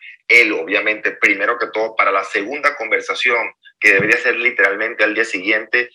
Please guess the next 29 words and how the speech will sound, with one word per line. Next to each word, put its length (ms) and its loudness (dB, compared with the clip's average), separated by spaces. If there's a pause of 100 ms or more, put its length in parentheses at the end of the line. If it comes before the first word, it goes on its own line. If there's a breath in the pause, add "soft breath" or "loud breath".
(200 soft breath)
que 80 -6
yo 160 4
hablo 540 0
por 160 -2
primera 320 0
vez 120 0
con 180 -4
el 100 -2
comprador, 640 -2 (440)
el 200 0
prestamista, 840 -4 (300)
¿ok? 160 -4 (420 loud breath)
Mientras 540 2
más 480 0
estas 340 -2
perso-, 400 0
mientras 380 -4
más 160 0
él 100 2
está, 480 0
mientras 300 -4
más 160 2
ese 160 -2
comprador 380 2
está 120 -4
dentro 320 2
de 60 2
nuestro 400 -6
ecosistema, 800 -4